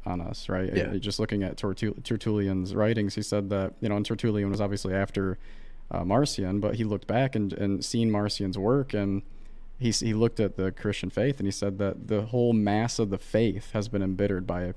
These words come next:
Speaker 1: Marcion's ideas. So even to that, even, you know, fifty years later, those, those ideas were still circulating. And he didn't just say it's just one, one fringe minority. He said it's,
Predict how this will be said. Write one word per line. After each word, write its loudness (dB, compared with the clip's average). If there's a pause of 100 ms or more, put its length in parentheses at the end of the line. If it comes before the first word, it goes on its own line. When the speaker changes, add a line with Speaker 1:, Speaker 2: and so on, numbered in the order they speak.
Speaker 1:
Marcion's -2
ideas. -2 (400)
So 0
even 4
to 0
that, 0 (100)
even, 0
you 0
know, 0
fifty -2
years 0
later, 2 (320)
those, -4
those -2 (100)
ideas 4
were 0
still 0
circulating. 0
And 0
he 2
didn't 2
just -4
say 4
it's 0
just -4
one, 2
one 0 (320)
fringe 4
minority. 4
He -2
said 0
it's, -2